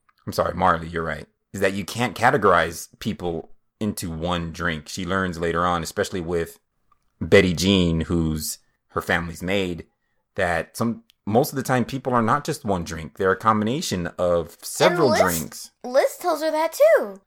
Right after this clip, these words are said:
Speaker 1: So I think that was an important realization. And w-, it, as we, and when you're young, it's easy to try to simplify things and simplify people. But as you realize, and, uh, people are more complex than that, you have to broaden your,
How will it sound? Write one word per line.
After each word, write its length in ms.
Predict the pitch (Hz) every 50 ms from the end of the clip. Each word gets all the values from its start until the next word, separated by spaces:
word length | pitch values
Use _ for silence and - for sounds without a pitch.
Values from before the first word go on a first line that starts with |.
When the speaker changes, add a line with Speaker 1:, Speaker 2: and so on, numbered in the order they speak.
| _ _
Speaker 1:
So 180 | - - 98 90
I 100 | 87 90
think 160 | - 110 90
that 180 | 107 101 101
was 120 | 95 95 87
an 80 | 92
important 400 | 87 76 - - 92 90 85 85
realization. 560 | 82 87 85 82 82 80 85 82 80 - 82 85
And 120 | 80 80 85 90 104
w-, 100 | - - _ _ _ _ _ _ _ _ _ _ _ _ _ _ _
it, 340 | - 110 104 107 - - _ _ _ _ _ _ _ _ _ _ _ _ _ _ _ -
as 240 | 123 131 135 120
we, 340 | 117 117 117 104 98 92 - _ _ _ _ _ _ _ _ -
and 100 | 123 120
when 100 | 123 120
you're 120 | 117 113
young, 380 | 104 98 107 110 123 151 180 160
it's 160 | 107 85 -
easy 260 | - 113 117 113 113
to 100 | 95 95
try 220 | - - - 107 98
to 80 | 87
simplify 600 | - - - 113 104 95 - 98 - - - - -
things 320 | - - 92 90 90 82
and 140 | 80 76 -
simplify 500 | - 104 95 - - 90 - 92 82 82
people. 360 | - - 104 104 - - 78
But 180 | 78 80 85 87
as 160 | 87 82 80
you 80 | 87 82
realize, 540 | 92 98 101 98 95 90 87 85 82 - _ _ _ _ _ _ _ _ _ _ -
and, 220 | - - 87 - - - - - - - 98
uh, 100 | 92 85 - -
people 320 | - - 117 - 110 101
are 80 | 92 90
more 220 | 90 90 90 90
complex 560 | - - 87 82 82 - - 98 98 - - -
than 180 | - 90 87
that, 200 | 82 82 78 - -
you 80 | 95
have 140 | 98 90 -
to 60 | - 82
broaden 520 | - 95 92 85 85 87 87 85 85 82
your, 380 | 82 80 80 78 73 76 - _